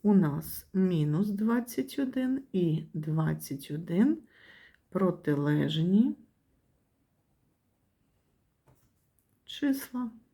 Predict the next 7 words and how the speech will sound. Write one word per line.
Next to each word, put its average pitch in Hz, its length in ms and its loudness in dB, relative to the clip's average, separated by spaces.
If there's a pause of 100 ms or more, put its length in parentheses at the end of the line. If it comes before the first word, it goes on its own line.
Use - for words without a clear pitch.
(1500)
Тому, 285 360 6
щоб 220 280 -2
отримати 196 420 4
протилежні 165 680 0
числа, 247 400 -4
нам 160 180 0
потрібно 156 460 -2